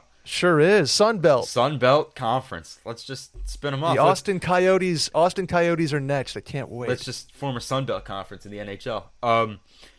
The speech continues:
Speaker 2: no, I like what I'm seeing out of Carolina. Who would have thought Freddie Anderson would have had the start to the season that he would have had? I mean, that guy has been plagued in the month of October in his na-, National Hockey League career,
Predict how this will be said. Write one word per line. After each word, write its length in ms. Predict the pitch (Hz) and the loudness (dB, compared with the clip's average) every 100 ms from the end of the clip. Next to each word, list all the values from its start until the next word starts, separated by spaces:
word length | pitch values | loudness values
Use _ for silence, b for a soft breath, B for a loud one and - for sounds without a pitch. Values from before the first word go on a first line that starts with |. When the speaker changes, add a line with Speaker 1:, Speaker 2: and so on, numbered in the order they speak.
| b b b | b b b
Speaker 2:
no, 120 | 247 | 6
I 140 | 202 | 6
like 260 | 190 214 208 | 4 0 -2
what 100 | 202 | -8
I'm 100 | 151 | -8
seeing 280 | 185 190 180 | -8 -8 -6
out 80 | |
of 80 | 156 | -8
Carolina. 720 | 170 160 151 151 160 156 151 - _ _ _ _ - | -6 -6 -6 -6 -4 -4 -4 -10 _ _ _ _ -18
Who 160 | 127 190 | -10 -6
would 100 | 180 | -6
have 100 | - | -6
thought 220 | 160 135 | -6 -6
Freddie 280 | 156 143 139 | -6 -4 -4
Anderson 320 | 143 139 123 | -6 -8 -10
would 100 | 110 | -8
have 80 | 101 | -8
had 140 | 107 | -8
the 60 | 107 | -12
start 400 | - 117 107 - _ | -8 -6 -6 -10 _
to 100 | - | -18
the 60 | 113 | -16
season 320 | - 117 104 | -14 -14 -12
that 120 | 101 | -14
he 100 | 107 | -12
would 120 | 117 101 | -12 -10
have 100 | 95 | -6
had? 140 | 87 | -6
I 60 | 90 | -6
mean, 160 | 104 | -8
that 140 | 104 104 | -10 -6
guy 220 | 113 104 | -4 -4
has 100 | 98 | -6
been 160 | 95 92 | -12 -14
plagued 400 | - 113 110 98 | -8 -6 -6 -8
in 60 | |
the 60 | 92 | -12
month 180 | 95 92 | -12 -10
of 100 | 95 | -8
October 520 | 92 - 92 92 90 | -8 -8 -10 -8 -10
in 40 | |
his 120 | 87 92 | -12 -14
na-, 200 | 92 87 - | -12 -14 -12
National 340 | 101 90 92 | -12 -10 -10
Hockey 180 | 90 92 | -10 -10
League 160 | 92 - | -14 -12
career, 360 | 95 95 87 | -10 -10 -10